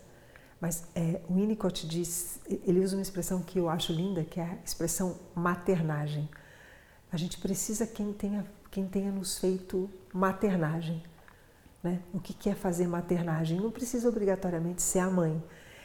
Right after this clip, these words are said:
É criar limite em nós, ensinar pra gente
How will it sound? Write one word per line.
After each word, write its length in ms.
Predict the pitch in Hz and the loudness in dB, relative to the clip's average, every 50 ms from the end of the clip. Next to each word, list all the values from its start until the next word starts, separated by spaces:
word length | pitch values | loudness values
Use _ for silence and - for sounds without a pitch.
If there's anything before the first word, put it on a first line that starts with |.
| - - - - - - - | -20 -20 -20 -20 -12 0 2
É 80 | 196 | 2
criar 640 | - - - 247 208 214 196 185 196 220 240 240 220 | 2 4 2 4 8 8 10 10 10 8 8 8 6
limite 560 | 202 196 240 240 226 233 233 226 - - 247 | 8 8 8 8 8 6 4 4 2 2 4
em 40 | 226 | 4
nós, 800 | 208 196 180 175 170 170 165 165 160 - - - - - - - - | 6 6 6 6 6 6 4 4 2 2 0 0 -4 -6 -6 -4 0
ensinar 400 | 165 - - 190 185 202 214 208 | 0 2 2 4 6 6 4 4
pra 200 | - - 196 185 | 4 6 6 6
gente 640 | 175 175 185 196 208 202 202 - - - 165 160 | 6 6 4 4 4 2 2 2 2 2 2 0